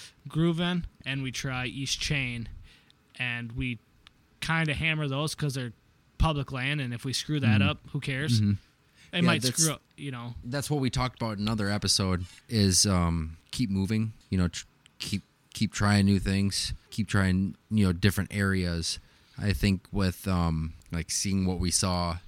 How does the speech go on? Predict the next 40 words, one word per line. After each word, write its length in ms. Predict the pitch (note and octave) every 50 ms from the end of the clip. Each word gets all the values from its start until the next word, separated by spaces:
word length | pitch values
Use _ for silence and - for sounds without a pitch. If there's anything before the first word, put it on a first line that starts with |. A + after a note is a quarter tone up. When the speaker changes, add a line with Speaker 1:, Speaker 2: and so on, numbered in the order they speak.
| - - - - _ _ - -
Speaker 2:
what, 140 | G2 F2+ D#2 E2 - - -
what 140 | G#2+ G#2+ F#2
you 160 | F2 F#2+ F#2+ F2
scouted 560 | - - - F#2+ F2+ F2+ F2+ F2+ F#2 F2+ E2
and 100 | F2 E2+
what 140 | E2+ D#2+ D#2+
we 80 | E2+
both 260 | D#2 E2 F2+ F2+ E2+
scouted 500 | - - - F2 E2+ F2 E2+ E2+ E2 D#2+ E2
was 480 | E2 D#2+ D#2+ D#2 - - - - - _ _ -
we 100 | G#2+ G#2+ G#2
need 160 | G2+ F#2+ E2
to 60 | F2
m-, 120 | F2+ G2+ F2+
s-, 140 | F#2 - - - -
move 260 | G#2+ A2 G2 F#2 E2+ F2+
around 220 | F2+ F2+ F2+ F2+
more, 320 | F2 F2 F2 E2+ E2+ E2 -
even, 300 | A#2+ A#2 F#2+ G2+ G2+ G#2
even 260 | A2 A2 A2 G2 F#2+
try 160 | E2 - G2 F#2+
to 80 | F#2
add 160 | F#2 F#2+ F#2+
the 140 | - F2+ D#2+
island 400 | E2+ F#2 G2 G2 G2+ G2+ G2+ G2
in 140 | G2+ G2 G2
there. 280 | G2 G2 G2 G2+ G#2+ - - - - _ _ _ - F#3+
Speaker 1:
Oh, 120 | A3 G3+
yeah, 240 | D3 C3+ D3+ C#3 A2 - -
yeah. 160 | - E3 D#3
Speaker 2:
And, 320 | G2 F#2+ F#2 F2 E2+ E2 E2
Speaker 1:
I 120 | E3 E3+
Speaker 2:
um, 300 | - F2+ E2+ E2+ E2+ -
Speaker 1:
was 220 | E3+ F3 F#3 F#3+ E3+
gonna 220 | G3 G#3 F#3+ F#3
go 220 | F3 F3+ F3+ F3
scout 340 | D#3+ - - - D#3 D3+ D3+
the 100 | D#3 D3+
island 300 | B2+ B2+ C#3 D3 C#3 A#2+ A2+
yesterday, 720 | A2 A2+ A#2 A#2 A#2+ - - D#3+ D3+ D#3+ D#3+ E3+ F3+